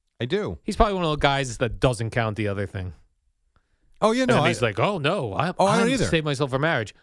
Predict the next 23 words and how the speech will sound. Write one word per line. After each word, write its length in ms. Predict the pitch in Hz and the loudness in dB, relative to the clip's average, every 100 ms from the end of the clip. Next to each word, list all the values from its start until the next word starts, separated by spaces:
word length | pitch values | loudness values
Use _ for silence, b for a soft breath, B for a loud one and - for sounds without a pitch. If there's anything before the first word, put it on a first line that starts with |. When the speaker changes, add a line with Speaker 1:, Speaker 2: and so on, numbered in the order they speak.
| b - | b 0
Speaker 2:
But 220 | 151 143 _ _ | 0 0 _ _
thirty 640 | - - 185 165 156 143 | -20 2 2 2 -2 -2
women, 520 | 135 156 139 117 113 - _ _ _ _ _ - | -2 -2 0 -2 -4 -12 _ _ _ _ _ -8
you 80 | 135 | -2
Speaker 1:
Did 120 | 104 | 2
Speaker 2:
know. 60 | 151 | 2
Speaker 1:
what, 120 | 123 | 2
Al? 320 | 110 123 - - - | 0 0 -4 -6 -20
<laughs> 600 | - _ _ - - - | -20 _ _ -20 -16 -4
Speaker 2:
Please, 460 | 151 78 - - - - | -2 -2 -8 -14 -18 -14
these 220 | 107 - - | -12 -12 -12
dopes. 420 | 82 - - - b b - | -10 -2 -4 -4 b b 0
Speaker 1:
I, 180 | 170 | 0
no, 200 | 170 196 | 2 -2
th-, 260 | 135 139 156 120 104 - 165 | 0 -4 -4 -6 -18 -14 -2
yes, 500 | 160 160 95 - - | 2 2 -2 -12 -6
I 100 | 131 | -2
agree 240 | 147 156 170 | 0 0 0
with 160 | 135 | -2
you 80 | 117 | -2
with 100 | 107 | 0
that 160 | 131 - | 0 2
part. 260 | 85 71 | 0 -2